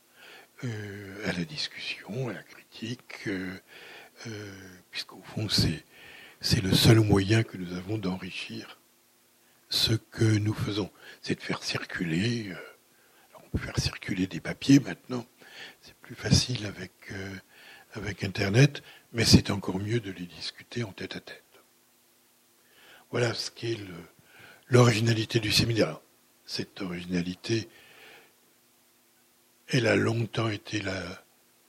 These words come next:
le privilège, euh, de,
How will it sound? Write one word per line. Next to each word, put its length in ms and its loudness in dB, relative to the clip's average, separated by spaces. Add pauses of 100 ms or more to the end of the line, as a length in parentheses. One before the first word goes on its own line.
(720)
le 160 -2
privilège, 1000 -2 (1300)
euh, 600 -4 (240)
de, 340 -2